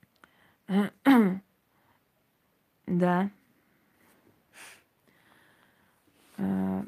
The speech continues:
собирание конфет, э, собирание продуктов с кладбища. Если это голодные дети, которым нечего есть,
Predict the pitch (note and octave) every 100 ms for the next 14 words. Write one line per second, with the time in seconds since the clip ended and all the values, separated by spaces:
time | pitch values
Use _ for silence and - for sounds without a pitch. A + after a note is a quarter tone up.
0 | - - - A3 A3+ A#3 B3 B3 A3 -
1 | G#3 F#3+ - A3+ A#3 A#3 - F#3 F3+ -
2 | F#3+ F#3 F#3+ G3+ G3 F#3+ G3+ F#3+ F#3 F#3+
3 | - F3 - F#3 F3+ F3 F#3 - F3 F3
4 | G3 - G3+ - G3+ G3 F3+ F#3+ G3 G#3
5 | F#3 F3+ E3+ F#3 F3+ - F3+ E3+ F3 F3
6 | F3 - F3+ E3+ E3+ G#3+ A3+ - -